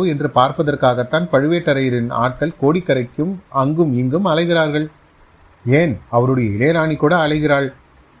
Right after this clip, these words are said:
சற்று முன்னால் இங்கே கூட அந்த அம்மாள் வந்திருந்தாள். பூங்குழலி,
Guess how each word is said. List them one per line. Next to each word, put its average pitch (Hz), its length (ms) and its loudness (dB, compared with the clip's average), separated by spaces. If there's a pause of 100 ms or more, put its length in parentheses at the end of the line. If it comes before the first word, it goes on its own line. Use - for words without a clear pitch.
(180)
சற்று 151 300 4
முன்னால் 170 320 0
இங்கே 143 240 0
கூட 165 220 0
அந்த 156 200 0
அம்மாள் 135 280 0
வந்திருந்தாள். 113 560 -2 (580)
பூங்குழலி, 151 520 2